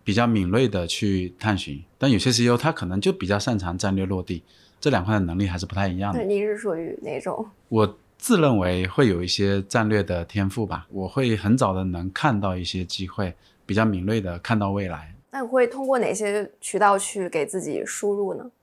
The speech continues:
Speaker 2: 因为这个好的战略来自高质量和高密度的输入和信息的输入吧。
Speaker 1: 我觉得第一个是跟更多的同事去交流。当了C E O，当你公司越来越多的时候，其实你是会离炮火越来越远的。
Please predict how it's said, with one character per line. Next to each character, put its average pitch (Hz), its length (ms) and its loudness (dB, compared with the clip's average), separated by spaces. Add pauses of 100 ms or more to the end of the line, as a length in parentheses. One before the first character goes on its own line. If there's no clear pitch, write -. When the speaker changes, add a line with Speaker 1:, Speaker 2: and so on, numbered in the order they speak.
(120)
Speaker 2:
因 214 120 -2
为 208 260 0
这 208 140 2
个 180 160 0
好 - 180 -4
的 - 120 -2
战 196 180 -4
略 190 140 -2
来 147 180 0
自 165 340 -4 (380)
高 - 160 4
质 190 120 -2
量 117 280 -2
和 73 320 -2 (320)
高 180 160 0
密 185 160 -4
度 160 140 -6
的 - 100 -4
输 180 240 -8
入 180 300 -6
和 165 160 -6
信 - 200 -4
息 - 160 -8
的 151 160 -6
输 175 220 -10
入 180 160 -6
吧。 - 100 -14 (280)
Speaker 1:
我 110 80 -2
觉 110 80 2
得 165 60 4
第 254 100 2
一 123 160 4
个 113 160 2
是 101 460 0
跟 104 440 0
更 117 220 4
多 104 120 2
的 95 140 0
同 92 240 -4
事 117 180 2
去 104 160 -2
交 113 220 -2
流。 - 160 -8 (500)
当 156 140 2
了 156 80 2
C 107 160 -2
E 101 100 2
O， 104 80 6
当 123 160 4
你 104 60 2
公 107 140 0
司 107 100 0
越 117 80 2
来 104 80 2
越 98 60 -2
多 92 160 -4
的 95 80 -4
时 85 160 -8
候， 82 160 -10 (320)
其 120 120 2
实 117 560 0 (580)
你 117 100 2
是 117 160 2
会 120 100 2
离 98 140 0
炮 127 180 0
火 95 160 -4
越 95 80 -2
来 92 140 0
越 92 80 -4
远 78 200 -10
的。 - 80 -18